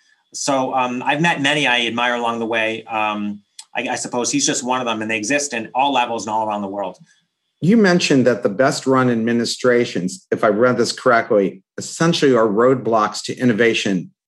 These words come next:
Speaker 2: Why is that?
Speaker 1: Oh, I don't think that's true. I hope I, I don't, I don't think that I meant it that way. I think that the,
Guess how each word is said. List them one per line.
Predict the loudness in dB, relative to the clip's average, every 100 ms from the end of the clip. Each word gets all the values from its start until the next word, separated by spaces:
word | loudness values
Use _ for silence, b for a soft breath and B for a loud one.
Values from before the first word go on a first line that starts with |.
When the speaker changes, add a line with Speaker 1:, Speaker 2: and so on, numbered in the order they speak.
| _
Speaker 2:
Why | 0 0
is | 2 0 2
that? | 0 -2 -6 -16 _ _ _ _ _ _ 0
Speaker 1:
Oh, |
I | 2 0
don't | 0
think | -2
that's | -2 -2 0
true. | 0
I | 2
hope | 0 0
I, | 0 0 0
I | 0
don't, | 0 -2
I | -2
don't | -2 -2
think | -4 0
that | -2
I | 0
meant | -2 -2
it | -2
that | -2 0
way. | -2
I | -2
think | -2 -6
that | -2 -4 -2
the, | -8 -8